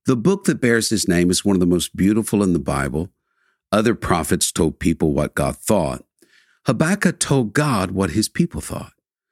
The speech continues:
This minor prophet drew near to God, embraced God, whispered in God's ear,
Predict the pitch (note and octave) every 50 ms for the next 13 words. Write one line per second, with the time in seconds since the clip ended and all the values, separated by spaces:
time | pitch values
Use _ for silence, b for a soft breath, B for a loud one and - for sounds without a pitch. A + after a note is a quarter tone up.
0 | b b b b b b C3+ C3+ - - A#2 A#2 A#2+ B2 D3 D#3 D#3 D#3 - -
1 | - A#2+ G2+ F#2 E2+ G#2+ G#2 D2 - F#2 F2 D#2+ D#2 E2+ G2 A#2+ B2+ C3 - F2+
2 | D#2 D2 D2+ D#2 D#2+ - - _ _ - D#2 D#2 C#2 - E2 E2+ F2+ G2+ A2 -
3 | - - F#2 E2 E2 E2 E2+ E2 - _ _ _ _ _ _ _ _ - F#2 B2+
4 | D#3 - - - - F3 F3+ D#3+ D#3 D3 C3+ C3+ C#3 D3 D3+ D3+ B2 - - E2
5 | D#2+ D#2 D2 D2 E2 E2+